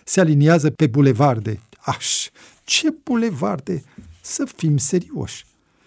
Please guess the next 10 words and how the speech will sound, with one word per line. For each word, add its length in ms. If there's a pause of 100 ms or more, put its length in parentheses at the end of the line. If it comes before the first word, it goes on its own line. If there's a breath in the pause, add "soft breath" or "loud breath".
(120)
Niște 540
străzi 760
mai 220
late 400
cu 180
prăvălii 440
amărâte, 440
prostituate 640
și 100
vagabonzi. 720